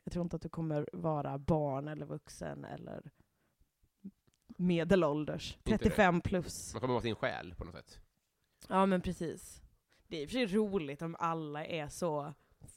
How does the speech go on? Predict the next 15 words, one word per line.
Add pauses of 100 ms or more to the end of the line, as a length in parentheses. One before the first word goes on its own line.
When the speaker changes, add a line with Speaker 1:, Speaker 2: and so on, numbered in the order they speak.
(380)
Speaker 1:
"thirty
is
the
new
flirty",
och
det
bara
är
att
folk
går
och (320)
dricker
Cosmo